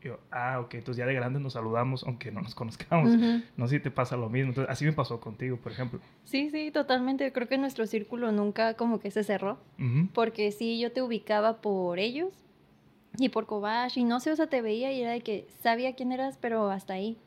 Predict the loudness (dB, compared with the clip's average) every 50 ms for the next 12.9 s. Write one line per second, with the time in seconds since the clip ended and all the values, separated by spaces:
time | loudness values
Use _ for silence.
0 | _ 0 2 2 2 2 2 0 -2 -2 -2 -2 -4 -4 -6 -12 -20 -10 -6 -4
1 | -2 0 0 0 -2 -2 -2 -2 0 0 0 0 0 0 0 0 2 2 2 0
2 | -2 -4 -4 -2 0 0 0 0 -2 -2 -4 -2 0 0 0 -2 -4 -10 -20 -20
3 | -20 _ _ 2 4 4 4 4 4 2 2 4 4 4 4 2 2 0 0 0
4 | 0 0 -2 -4 -2 0 0 0 2 2 0 0 0 0 -2 -2 -2 -2 -4 -4
5 | -6 -4 -2 -2 -2 0 -2 -2 -2 -4 -6 -10 -6 -4 -4 -2 -2 -4 -6 -4
6 | -2 -4 -2 -2 -2 -4 -2 -2 0 2 2 2 2 -2 -6 -14 -20 -20 _ _
7 | -12 -10 -8 -8 -6 -2 0 0 2 4 4 4 4 2 2 0 -2 -2 -4 -4
8 | -6 -10 -16 -16 -14 -14 -12 -8 -6 -4 -4 -2 -2 0 0 2 2 2 0 0
9 | -2 -2 -2 -2 0 0 -2 -2 -2 0 -2 0 0 0 0 0 0 0 -2 -2
10 | -4 -4 -2 -2 -2 -2 -2 -2 -4 -2 0 2 2 4 2 2 0 -2 -4 -4
11 | -2 0 0 0 0 0 -2 -4 -4 -4 -2 -2 -2 -2 -2 -2 -2 -2 -2 -2
12 | -4 -4 -4 -8 -10 -8 -6 -4 -4 -4 -2 -2 -2 -2 -2 -4 -6